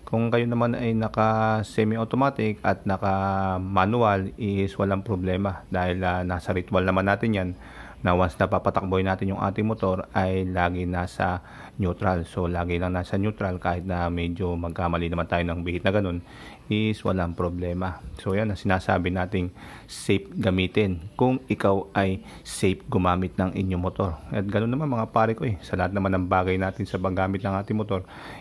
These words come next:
inuuna natin siyempre ang safety.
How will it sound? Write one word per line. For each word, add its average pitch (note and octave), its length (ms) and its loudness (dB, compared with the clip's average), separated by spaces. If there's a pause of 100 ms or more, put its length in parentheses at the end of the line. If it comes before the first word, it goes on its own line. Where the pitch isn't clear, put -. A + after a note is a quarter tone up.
(120)
inuuna G#2 480 4
natin G2 320 0
siyempre F#2+ 560 0
ang G#2+ 320 4
safety. - 720 -2